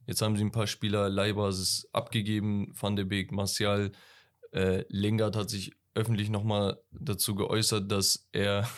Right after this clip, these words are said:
<laughs> wo er einfach Rangnick wieder widersprochen hat. Äh, ich weiß nicht, ob das langfristig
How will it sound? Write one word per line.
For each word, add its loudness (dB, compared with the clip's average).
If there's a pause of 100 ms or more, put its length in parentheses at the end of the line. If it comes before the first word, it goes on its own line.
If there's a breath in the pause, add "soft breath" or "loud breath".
(500 loud breath)
<laughs> -4
wo 2
er 4
einfach -2
Rangnick 2
wieder 0 (200)
widersprochen -2
hat. 0 (540 loud breath)
Äh, 0
ich -8
weiß 2
nicht, 0
ob -4
das -2
langfristig -2